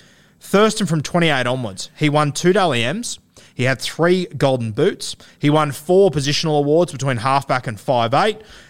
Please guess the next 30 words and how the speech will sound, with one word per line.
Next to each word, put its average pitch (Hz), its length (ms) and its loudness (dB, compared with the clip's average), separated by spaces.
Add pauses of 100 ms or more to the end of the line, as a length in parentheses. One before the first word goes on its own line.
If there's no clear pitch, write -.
He 156 140 0
was 147 340 0
three 190 380 0
times 156 400 0
the 131 100 -2
Rugby 143 360 0
League 127 440 0
Players 135 360 -2
Association 120 760 -4
Player 160 420 -2
of 120 120 -4
the 107 80 -8
Year. 110 320 -2 (400)
And, 156 180 -2
of 131 140 -6
course, 123 440 -2
he 127 140 -4
won 127 160 0
his 117 140 -4
premiership 123 440 -4
in 104 140 -8
t-, - 220 -12
twenty 127 180 -6
fifteen 110 400 -8
and 95 80 -8
had 113 160 -4
that 110 220 -8
field 117 300 -4
goal 101 200 -8
moment. 110 500 -4